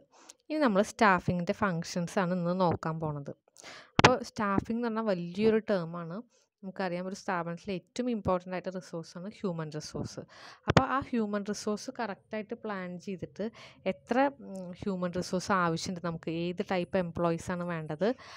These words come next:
അവർക്ക് എന്തൊക്കെ, ഉം, ക്വാളിറ്റീസും ക്വാളിഫിക്കേഷൻസ് ഒക്കെയാണ് വേണ്ടത്, അവരുടെ മെന്റൽ ഹെൽത്ത്, ഫിസിക്കൽ ഹെൽത്ത്, അവരുടെ ഫിറ്റ്നസ്, അവർ എന്തൊക്കെ റോ-, ഉം, റെസ്പോൺസിബിലിറ്റീസ് ആണ് അവർ ഏറ്റെടുക്കേണ്ടത്, how accountable they should be. ഇപ്പം ഇതൊക്കെ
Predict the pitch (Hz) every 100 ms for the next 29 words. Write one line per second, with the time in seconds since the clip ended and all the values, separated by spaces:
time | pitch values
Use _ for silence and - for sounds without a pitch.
0 | - - 190 196 247 233 196 185 202 208
1 | 233 233 - 190 180 180 - 175 165 165
2 | - 170 - 202 196 170 156 - 165 170
3 | 165 180 170 - 180 170 165 156 151 151
4 | 233 - - - 185 202 196 175 170 214
5 | 196 165 - - - 185 - - 220 208
6 | 190 156 - 185 170 - - 180 _ 202
7 | 190 - 175 190 - - - 185 202 214
8 | 185 196 - 247 226 - 180 175 - 175
9 | 165 - - 175 165 190 175 170 185 -
10 | 196 185 185 180 160 - 165 - 160 156
11 | 165 208 - - - - 226 220 - 180
12 | 175 175 185 202 190 170 160 220 160 -
13 | - 214 214 - _ 311